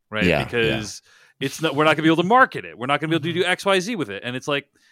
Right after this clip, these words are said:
Speaker 1: that's actually all true. Like, that's not, they're not just joking about that stuff. That's actually all, like,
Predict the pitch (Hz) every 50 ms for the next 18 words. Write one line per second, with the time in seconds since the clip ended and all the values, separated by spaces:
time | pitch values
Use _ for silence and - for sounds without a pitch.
0 | _ _ _ _ _ _ _ - - 285 359 - 403 - - - 349 330 311 285
1 | 262 - - 277 311 170 107 104 - _ - 165 160 - 208 - - 208 240 254
2 | 262 233 - _ _ _ _ _ - 180 208 233 262 233 233 196 143 135 180 190
3 | 185 - 165 135 104 107 101 - 95 95 - - 101 90 - - 135 139 165 170
4 | 160 - 170 156 143 143 143 135 127 120 113 107 - - _